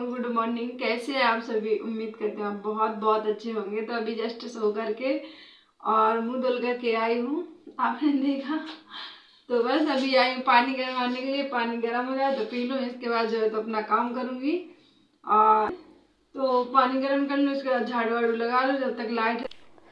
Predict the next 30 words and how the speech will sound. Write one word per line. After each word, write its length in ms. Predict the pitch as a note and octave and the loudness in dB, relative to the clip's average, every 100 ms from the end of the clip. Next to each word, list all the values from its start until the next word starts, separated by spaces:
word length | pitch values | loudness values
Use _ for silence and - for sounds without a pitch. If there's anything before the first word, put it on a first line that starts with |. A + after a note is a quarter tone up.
| - - _ - - | -20 -20 _ 0 6
तो 100 | A3+ | 10
बस 200 | A#3+ B3 | 8 10
पानी 280 | B3 A3+ A3+ | 8 8 8
गर्म 220 | A3 A#3+ | 10 10
हो 80 | B3 | 10
गया 140 | B3 | 8
तो 100 | B3 | 8
यहाँ 200 | B3 A3 | 6 4
पर 140 | A3+ G#3+ | 4 6
पानी 500 | A3 A3 A3+ A3 A3 | 8 8 6 0 0
जो 160 | G#3+ A3 | 4 4
है 80 | |
तो 100 | G#3 A3+ | 6 6
डाल 240 | G3+ D4+ | 8 8
लेती 240 | G3 G#3 G#3+ | 6 4 6
हूँ 80 | G#3 | 8
कप 180 | A3 A3+ | 6 6
में, 180 | B3 A3 | 4 4
इसके 220 | - G#3+ | 2 2
बाद 220 | G3+ G3+ | 4 4
थोड़ी 180 | A3+ G3+ | 2 4
देर 160 | G3 G3 | 2 0
पीऊँगी। 460 | G#3 A3 B3+ B3+ D4 - - - - | -2 0 2 2 2 -2 -20 -20 0
और 140 | - A#3 | 6 8
पानी 240 | A#3+ A#3+ | 8 8
को 80 | B3 | 8
ना 140 | C4+ B3+ | 8 8
मैंने 200 | A#3 B3+ | 4 2
छाना 400 | - G#3+ G#3 A#3+ | 4 4 6 4
था, 280 | A#3 A#3+ | 8 8